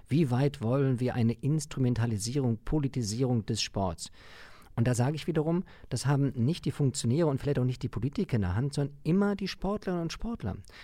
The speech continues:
Wenn die, wie Carla Borger, immerhin Vorstandsvorsitzende der Athleten Deutschland, sagt, also, äh,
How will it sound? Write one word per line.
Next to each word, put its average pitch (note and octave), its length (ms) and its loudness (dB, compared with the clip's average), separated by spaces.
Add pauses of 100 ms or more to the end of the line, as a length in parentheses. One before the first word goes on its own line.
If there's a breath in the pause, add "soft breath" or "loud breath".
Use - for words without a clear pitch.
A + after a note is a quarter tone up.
(140)
Wenn C3 240 4
die, G3 240 -2
wie C3 120 -2
Carla C3+ 340 0
Borger, A#2+ 640 0
immerhin C3 520 2
Vorstandsvorsitzende B2 1300 -2
der B2 40 -8
Athleten A2+ 440 -2
Deutschland, A2 440 -2
sagt, A2+ 240 0 (380 loud breath)
also, A#2 380 2 (460 loud breath)
äh, A2 140 2